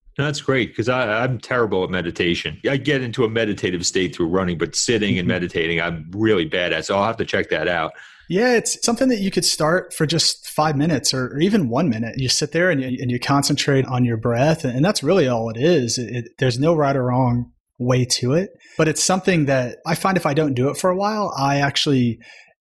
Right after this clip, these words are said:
Speaker 2: get almost a little anxious about being, "Oh, I have to sit down for, like, fifteen minutes." <laughs>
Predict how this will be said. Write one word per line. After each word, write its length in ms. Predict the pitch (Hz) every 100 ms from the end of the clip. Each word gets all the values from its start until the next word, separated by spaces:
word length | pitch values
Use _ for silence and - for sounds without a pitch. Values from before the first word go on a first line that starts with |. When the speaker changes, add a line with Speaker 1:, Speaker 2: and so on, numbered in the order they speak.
| - 143 127
Speaker 2:
get 180 | 143 - _ _
almost 360 | 160 196 214 -
a 40 |
little 200 | 151 135
anxious 520 | 131 170 - 139 131 131
about 360 | 127 127 135
being, 200 | 135 127
"Oh, 160 | 135 151
I 60 |
have 100 | 127
to 80 | -
sit 200 | - 139
down 260 | 127 139 123
for, 120 | 123
like, 160 | 113 -
fifteen 340 | 131 - 123
minutes." 440 | 147 147 - -
<laughs> 80 | -